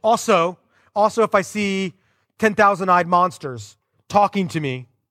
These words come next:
also, also terrified, right? So it's kind of a lose-lose.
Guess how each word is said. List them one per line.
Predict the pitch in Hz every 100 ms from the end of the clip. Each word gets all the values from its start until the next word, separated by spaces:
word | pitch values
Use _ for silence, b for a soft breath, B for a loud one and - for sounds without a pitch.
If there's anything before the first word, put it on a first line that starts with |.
| _ _ _ _ _ _ _
also, | 185 170 - 165 143 147 _ _ _
also | - 135 143
terrified, | 107 127 101 - 87 - _ _ _
right? | 139 143 147 _ b b
So | - 165
it's | -
kind | 220 208
of |
a | 175
lose-lose. | 156 202 185 185 160 160